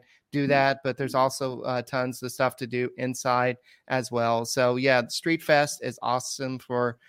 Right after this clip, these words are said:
Speaker 1: opening day, but, uh, we still got a little bit of time before opening day. I know everybody's getting excited about that. And, uh, you know what's,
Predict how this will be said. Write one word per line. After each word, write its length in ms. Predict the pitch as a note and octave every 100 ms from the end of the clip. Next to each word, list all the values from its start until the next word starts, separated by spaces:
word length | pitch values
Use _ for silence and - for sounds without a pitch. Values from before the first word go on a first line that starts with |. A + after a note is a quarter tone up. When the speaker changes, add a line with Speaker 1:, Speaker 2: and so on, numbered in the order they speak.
| _ _
Speaker 1:
opening 380 | C#3 C3 C3 B2
day, 380 | B2 A#2+ A#2+ B2
but, 400 | B2 B2 B2 A#2+ - - _ -
uh, 260 | B2+ B2 B2
we 100 | F3
still 240 | - A#3+
got 220 | G#3 F#3+
a 40 | D#3+
little 180 | D3+ D#3+
bit 220 | D3 C#3+
of 40 |
time 300 | A#2+ C#3 C#3+
before 300 | C3+ - C3+ B2
opening 400 | B2 B2+ B2 A#2
day. 320 | A2+ A#2 A#2
I 140 | A#2
know 140 | C3 B2+
everybody's 380 | C3 B2+ C3
getting 180 | A#2 B2+
excited 360 | A#2+ C#3 B2+ C3+
about 320 | C3+ C3 C3
that. 280 | C3+ C3 B2 - -
And, 200 | - B2+ B2+
uh, 240 | C3+ C3 B2+
you 120 | C3
know 160 | D3 D3+
what's, 360 | D3 C#3+ -